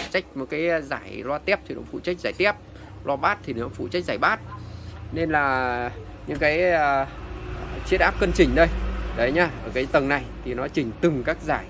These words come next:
Đây là giải tép, đây giải bass, đây giải trung. Đấy, ở cái trường hợp, à, à, mà mình, à, cắt giải nào thì ra, ra loa nó sẽ mất giải đấy. Đấy anh em nhá. Đấy, nguyên nhân là dù những cái loại vang mà anh em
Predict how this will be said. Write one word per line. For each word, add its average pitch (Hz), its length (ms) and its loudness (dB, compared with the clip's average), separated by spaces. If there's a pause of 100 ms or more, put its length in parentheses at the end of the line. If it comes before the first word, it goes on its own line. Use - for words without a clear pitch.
(420)
Đây 151 100 0
là 143 80 -2
giải 110 220 -2
tép, 196 240 2
đây 147 120 -2
giải 135 300 -2 (140)
bass, 196 240 2
đây 156 120 -4
giải 131 220 -6
trung. 196 160 2 (600)
Đấy, 143 280 0
ở 120 200 -2
cái 156 100 -6
trường 143 200 -2
hợp, 131 220 0
à, 113 380 2 (720)
à, 117 460 -4
mà 120 180 -4
mình, 120 240 -2
à, 113 120 -2
cắt - 260 0
giải 120 160 4
nào 123 260 -2
thì 120 160 -4
ra, 143 180 2
ra 147 140 -4
loa 156 240 -2
nó 143 60 -10
sẽ 151 120 -6
mất 170 160 -2
giải 101 140 -2
đấy. 143 220 0 (360)
Đấy 123 140 0
anh 151 160 -4
em 160 100 0
nhá. 175 200 2 (440)
Đấy, 135 140 2
nguyên 180 320 4
nhân 196 180 6 (200)
là 131 400 2 (520)
dù 156 160 6 (200)
những 147 100 0
cái 175 100 2
loại 160 160 2
vang 180 360 2
mà 147 60 -2
anh 160 180 0
em 175 120 2